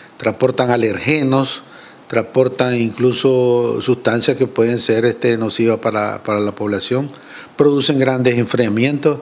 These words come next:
Entonces, toda esa serie de factores son los que, eh, están predisponiendo a esta población, que es un poco más, eh, predispuesta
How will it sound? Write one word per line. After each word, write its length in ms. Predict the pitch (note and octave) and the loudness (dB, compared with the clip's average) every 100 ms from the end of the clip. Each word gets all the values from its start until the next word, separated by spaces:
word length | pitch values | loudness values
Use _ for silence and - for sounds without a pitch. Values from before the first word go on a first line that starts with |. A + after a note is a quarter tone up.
| - - - | -12 -18 -6
Entonces, 400 | B2+ - C#3+ D#3+ | -4 0 2 2
toda 160 | E3+ F3 | 2 2
esa 160 | E3+ | 2
serie 260 | E3 F3 F3 | 2 2 4
de 60 | D#3+ | 4
factores 500 | D#3 - D3 E3+ E3 | 0 0 2 2 2
son 200 | C#3+ D3+ | 2 2
los 140 | C#3+ | 2
que, 340 | D3 C#3 C3+ - - - - - - | 2 2 -2 -6 -18 -20 -20 -20 -4
eh, 80 | B2 | 0
están 260 | A#2+ D3 C#3+ | 0 0 0
predisponiendo 800 | D#3 D#3 D3+ C3 C3+ D3 D3+ D3 | 2 2 2 2 4 2 2 0
a 160 | A2+ | 0
esta 280 | - - D3+ | 0 0 0
población, 560 | D3 D3 C#3 - D#3 B2+ | 2 2 2 2 0 0
que 100 | A#2+ | 0
es 60 | |
un 140 | A#2+ A#2 | -2 -2
poco 300 | C3+ B2+ C3+ | -4 -2 -2
más, 400 | B2 C3+ - - - - - - - | 0 -2 -2 -6 -14 -20 -20 -16 -2
eh, 720 | A#2 A#2 A2+ A2 G#2+ G#2 G2 A2+ - - - - | 0 2 2 2 0 0 -2 -8 -18 -14 -14 -2
predispuesta 720 | B2+ C#3+ C#3+ E3 D#3+ D#3+ D#3+ | 0 2 4 2 2 -2 -4